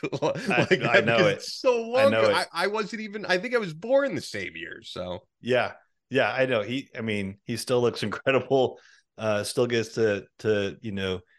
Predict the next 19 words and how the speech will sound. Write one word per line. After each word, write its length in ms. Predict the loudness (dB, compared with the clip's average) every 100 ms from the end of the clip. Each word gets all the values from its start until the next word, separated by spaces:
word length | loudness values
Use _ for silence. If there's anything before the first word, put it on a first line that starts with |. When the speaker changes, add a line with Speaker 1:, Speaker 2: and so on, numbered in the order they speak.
| _ _ 0
Speaker 2:
do 160 | 4
what 100 | 4
I 60 | 4
think 340 | 0 -2 -2 0
a 80 | 0
lot 260 | 2 4
of 80 | 4
us 160 | 2 0
fighter 220 | -2 0
pilots 360 | 0 0 -2 -2
wish 200 | -4 -4
we 80 |
could 180 | -6 -6
do 300 | -2 0 0
at, 100 | -2
you 120 | -4
know, 280 | -2 -4 -8 _ _ _ -6
his 280 | 0 0 0
age, 480 | -4 -6 -10 -14